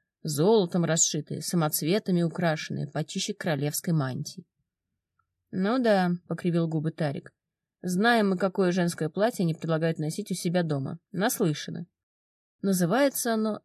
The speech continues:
Джеральхан. Просторные шаровары и рубаха с пышными рукавами. Вот только то,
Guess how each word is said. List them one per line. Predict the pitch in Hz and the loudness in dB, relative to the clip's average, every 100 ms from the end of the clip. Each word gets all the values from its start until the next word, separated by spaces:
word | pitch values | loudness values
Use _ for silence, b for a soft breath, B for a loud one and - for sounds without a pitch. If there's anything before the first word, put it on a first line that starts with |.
| 175 | -2
Джеральхан. | 233 254 240 - 139 113 165 _ _ _ _ _ | 0 0 -2 -4 -4 -4 -10 _ _ _ _ _
Просторные | - 185 185 269 285 247 | -2 -2 0 0 2 0
шаровары | 226 202 170 151 247 269 233 | 0 0 2 2 2 0 -2
и | - | -2
рубаха | 185 160 202 254 220 | -2 0 -2 -2 -4
с | - | -6
пышными | - 180 - 165 | -4 -4 -2 -4
рукавами. | 160 156 160 156 131 147 _ _ _ _ _ _ _ | -4 -2 -2 -2 -4 -8 _ _ _ _ _ _ _
Вот | - 202 | -8 -2
только | 214 - 214 | -2 0 -2
то, | - 349 | -2 -4